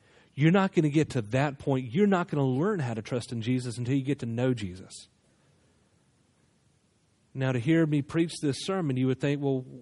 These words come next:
I thought I was supposed to read my Bible, pray every day, and I'll grow, grow, grow." Yes, you will. But our growth and our, and our faith, our spiritual growth, is never one-dimensional. You can't do without any of that. You can't do without,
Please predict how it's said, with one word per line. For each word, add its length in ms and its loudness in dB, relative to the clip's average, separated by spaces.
I 100 -4
thought 320 0
I 120 -4
was 180 -4
supposed 320 0
to 60 -2
read 160 2
my 120 0
Bible, 340 -2
pray 280 0
every 160 0
day, 180 0
and 80 -2
I'll 100 -2
grow, 220 0
grow, 180 0
grow." 200 0
Yes, 440 -2
you 140 -4
will. 380 -4
But 120 2
our 280 4
growth 540 2
and 160 -2
our, 260 0
and 160 -4
our 240 0
faith, 400 0
our 140 -2
spiritual 460 0
growth, 220 0
is 200 -2
never 240 0
one-dimensional. 840 -4
You 120 -6
can't 280 2
do 100 6
without 300 6
any 220 2
of 80 -4
that. 160 -6
You 220 -2
can't 320 0
do 200 6
without, 420 2